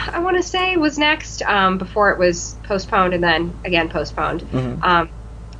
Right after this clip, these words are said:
Speaker 1: and it was starting to get a little bit difficult to, to handle everything that was happening in the world and at my work and, um, you know, thinking about, oh my God, you know, my cosplays. And I'll be honest too,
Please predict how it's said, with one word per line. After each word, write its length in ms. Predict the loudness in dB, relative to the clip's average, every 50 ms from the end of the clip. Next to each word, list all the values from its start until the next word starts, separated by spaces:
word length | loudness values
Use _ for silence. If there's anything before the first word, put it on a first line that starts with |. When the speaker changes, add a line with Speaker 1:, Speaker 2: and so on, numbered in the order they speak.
| -10 -2 0
Speaker 1:
and 380 | 2 4 4 4 2 0 -4 -10 -6 -2
it 100 | -2 -2
was 160 | -2 -2 -4 -2
starting 320 | 0 0 0 2 2 2
to 0 |
get 140 | 2 2 2
a 20 |
little 220 | 2 0 -2 -2 -2
bit 180 | -2 -2 -2
difficult 520 | -2 -4 -4 -4 -4 -2 0 0 0 -2 -2
to, 340 | 0 2 2 2 2 0 -2 -8 -6
to 220 | -2 0 0 0 -2 -4 -10
handle 400 | -12 -4 0 2 2 2 2 2
everything 380 | 2 0 0 0 0 0 0 0
that 80 | -2 -2
was 100 | -4 -2
happening 560 | 2 2 2 2 2 0 0 0 0 -2 -6 -10 -14 -14 -14 -14 -14 -2 2
in 120 | 2 2
the 60 | 2
world 540 | 2 2 2 4 6 6 6 4 4 2 0 -2
and 360 | 0 0 2 2 2 0 -2 -4 -8 -10 -10 -8 -2 0
at 140 | 0 0
my 160 | 2 0 -2 -4 -6 -6 -4
work 340 | 0 2 4 4 2 2 -2 -6 -2
and, 480 | 0 2 2 4 2 2 0 -4 -6 -6 -4
um, 440 | -2 0 0 0 -2 -2 -6 -8 -8 -8
you 80 | -4 -4
know, 80 | -4
thinking 280 | -2 -2 -2 -2 0 0
about, 260 | 2 2 2 2 2
oh 100 | 0 0
my 120 | 0 -2 -2
God, 300 | 0 2 2 2 2 0
you 80 | -2
know, 160 | -4 -2 -2
my 140 | -2 -2 -4
cosplays. 640 | -4 -2 0 0 0 0 -2 -4 -2 -2 0 0 0
And 220 | 0 0 0 -2 -6 -8 -10 -10 -10 -4 0
I'll 180 | 2 2 4 2
be 140 | 2 0 0
honest 480 | 2 2 2 0 0 -2 -6 -8 -12 -8
too, 300 | -6 -4 -2 -2 -4